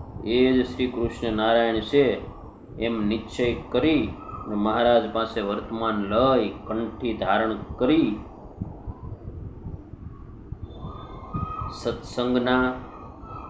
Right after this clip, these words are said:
નિયમોનો જાણવા ત્યાં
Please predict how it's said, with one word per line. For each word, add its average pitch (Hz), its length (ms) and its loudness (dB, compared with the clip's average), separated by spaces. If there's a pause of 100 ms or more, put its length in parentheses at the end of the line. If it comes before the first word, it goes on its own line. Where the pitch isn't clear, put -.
(1040)
નિયમોનો 120 840 4
જાણવા 123 680 4 (1500)
ત્યાં 117 380 4